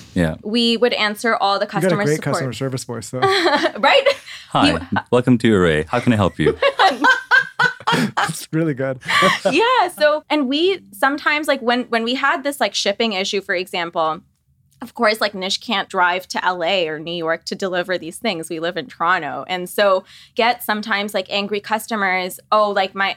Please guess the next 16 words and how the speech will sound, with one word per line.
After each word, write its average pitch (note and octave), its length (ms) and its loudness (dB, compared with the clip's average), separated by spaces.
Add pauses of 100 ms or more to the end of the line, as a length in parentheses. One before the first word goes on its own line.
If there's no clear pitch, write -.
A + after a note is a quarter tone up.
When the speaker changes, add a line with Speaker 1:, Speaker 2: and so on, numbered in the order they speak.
(100)
Speaker 2:
package G#3+ 360 -2
hasn't G#3 260 -4
arrived F3+ 360 0
on F3 140 -2
time. G3+ 280 -4
I'm F#3+ 100 -4
so G3+ 260 0
disappointed." G#3 400 -4
And E4+ 120 0
some, F#4+ 220 0
like, A4 120 0
really, G3+ 440 0
really E3+ 300 -8
mean D#3+ 280 -12
ones. G2+ 300 -8 (320)
And C4 320 0